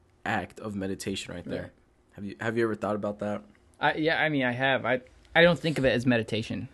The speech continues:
Speaker 2: but I think of it as a, uh, like, a stress reliever or, uh, some-, somewhere to
Speaker 1: Exactly.
Speaker 2: put my output in.
Speaker 1: That is your meditation,
Speaker 2: Yeah.
Speaker 1: young sir.
Speaker 2: Um, so then you don't have a form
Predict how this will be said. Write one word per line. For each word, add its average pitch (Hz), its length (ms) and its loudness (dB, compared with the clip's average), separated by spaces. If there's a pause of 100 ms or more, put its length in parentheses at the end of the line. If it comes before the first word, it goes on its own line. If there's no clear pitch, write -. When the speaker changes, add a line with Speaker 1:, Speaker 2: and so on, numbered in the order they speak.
Speaker 2:
but 107 100 -4
I 117 80 -2
think 131 220 -6
of 123 60 -8
it 117 100 -4
as 117 160 -4
a, 104 160 -6
uh, 76 80 -6
like, 90 160 -8
a 101 60 -12
stress 120 280 -8
reliever 113 420 -6
or, 76 260 -6 (680)
uh, 113 380 -8
some-, 135 160 -4 (260)
somewhere 127 200 -2
to - 60 -8
Speaker 1:
Exactly. - 40 -14
Speaker 2:
put 123 160 -2
my 110 160 -6
output 120 380 -6
in. 120 180 -8 (960)
Speaker 1:
That 92 260 2
is 85 460 0
your 73 400 -2 (120)
meditation, 80 880 -2
Speaker 2:
Yeah. 127 200 -4 (200)
Speaker 1:
young 73 220 -2
sir. 78 340 -4 (500)
Speaker 2:
Um, 120 580 -4 (1040)
so 147 140 -4
then 139 100 2
you 131 100 2
don't 135 100 2
have 135 120 2
a 123 40 -4
form 117 340 -2